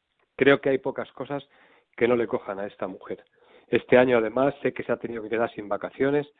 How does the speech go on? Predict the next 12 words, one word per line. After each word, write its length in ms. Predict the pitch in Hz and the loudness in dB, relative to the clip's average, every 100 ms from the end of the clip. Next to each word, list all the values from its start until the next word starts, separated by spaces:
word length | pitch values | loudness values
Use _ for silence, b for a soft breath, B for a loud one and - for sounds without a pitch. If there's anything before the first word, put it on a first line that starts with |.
| _ _ _ - | _ _ _ -4
porque 400 | 110 110 - 131 | -2 -2 0 0
esta 400 | - 131 123 - _ _ _ _ _ _ _ - | 0 -2 -2 -2 _ _ _ _ _ _ _ 4
pandemia, 800 | 123 117 117 135 165 135 82 - _ - - | 6 6 4 2 2 -2 -10 -14 _ -18 -4
sumada 540 | 123 127 170 160 131 | -2 0 0 0 -2
a 40 | 117 | -4
la 120 | 104 | -6
pandemia 600 | - 101 110 151 147 127 | -8 -8 -2 -2 -2 -6
de 100 | 110 | -6
los 140 | 107 | -10
accidentes 540 | 107 - 104 123 - 101 | -12 -8 -4 -4 -6 -10
de 100 | 87 | -4
tráfico, 600 | 101 117 135 123 165 | -2 -2 -2 -4 -6